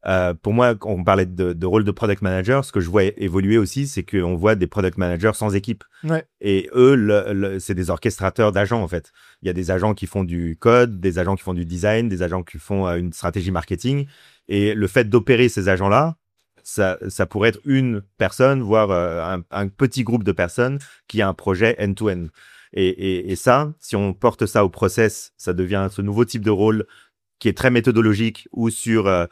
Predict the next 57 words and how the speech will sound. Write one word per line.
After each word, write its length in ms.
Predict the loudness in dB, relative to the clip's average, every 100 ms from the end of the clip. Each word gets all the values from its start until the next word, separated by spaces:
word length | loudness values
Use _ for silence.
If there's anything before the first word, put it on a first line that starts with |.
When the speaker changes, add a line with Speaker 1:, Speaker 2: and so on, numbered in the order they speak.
| -10 -8
Speaker 1:
on, 160 | -6 -2
on 140 | 0
arrive 220 | 2 2 2
à 40 |
orchestrer 360 | 2 -2 -2 -2
des 180 | 2
agents 240 | 2 2 -2
qui 120 | -2
permettent 320 | -2 -2 -2
de 80 | -4
développer 400 | -4 -2 0 -2
un 80 | -4
projet 280 | -4 -4 -4
de 80 |
scratch 320 | -6 -4 -4 -6 -12
juste 260 | -10 -6
en 100 | -4
ayant 220 | -4 -4
une 100 | -4
idée, 320 | -4 -2 -2 -4 _ _ _ _ _ -4
euh, 120 | -2
et 100 | 0
de 80 | -2
tester 320 | 0 0 2
ça 140 | 2 2
rapidement. 500 | 2 -2 -2 -2 -6 _ _ _ _ _ -8
Et 100 | -4
puis, 340 | 0 0 -2 -8 -4
euh, 420 | -2 -2 -4 -6
l'autre 260 | 2 2 4
sujet, 400 | 0 4 4 2
c'est 200 | -2 -4 -6 _
pour 140 | 0
les 80 | 0
profils 360 | 2 -2 -2 0
développeurs, 540 | 0 2 2 4 4
ingénieurs, 500 | 2 -2 -2 0 -2
techniques, 380 | -2 -4 -4 -4
et 60 | -6
cetera, 340 | -2 -2 -4 -8 -20 _
c'est 140 | -8
de 40 | -6
se 80 | 0
poser 220 | 4 4
la 100 | 4
question 420 | 0 -4 -4 -2
de 100 | 2
l'applicabilité 760 | 2 0 0 0 0 0 0
de 100 | 0
leur 260 | 0 0 -2
technolo-, 400 | -6 -4 -2 -2
de 120 | -2
la 140 | -2 -2
technologie 480 | -4 -4 -2 -4 -6
sur 480 | -8 0 2 2
des 160 | 0 0
domaines 440 | 0 0 0 -2